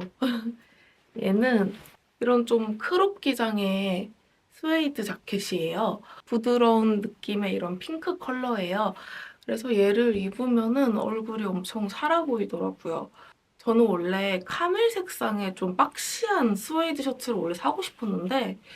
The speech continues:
그게 마음에 드는 게 없더라고요. 그러다가 본 게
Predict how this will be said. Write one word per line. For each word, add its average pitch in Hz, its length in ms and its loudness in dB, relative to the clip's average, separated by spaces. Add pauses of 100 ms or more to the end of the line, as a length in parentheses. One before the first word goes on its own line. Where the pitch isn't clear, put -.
(540)
그게 233 200 2
마음에 220 420 8
드는 226 240 2
게 - 60 0
없더라고요. 175 800 -2
그러다가 208 520 0 (160)
본 202 220 2
게 202 80 2